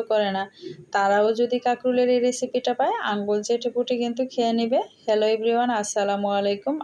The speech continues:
আপনাদের সাথে আজকে আমি শেয়ার করব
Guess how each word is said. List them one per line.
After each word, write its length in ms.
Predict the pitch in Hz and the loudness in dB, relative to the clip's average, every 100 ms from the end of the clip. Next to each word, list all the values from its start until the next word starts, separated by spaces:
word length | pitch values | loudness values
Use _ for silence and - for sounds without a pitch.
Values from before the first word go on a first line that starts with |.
| - | -8
আপনাদের 460 | 202 - 196 196 202 | -10 -6 -2 0 0
সাথে 260 | 202 196 190 | -2 0 0
আজকে 300 | 190 - 202 | 0 -2 -4
আমি 200 | 196 208 381 - - - - - | -2 -2 -4 -8 -20 -20 -20 -10
শেয়ার 300 | - 254 240 240 | -2 2 4 4
করব 220 | 240 233 | 2 4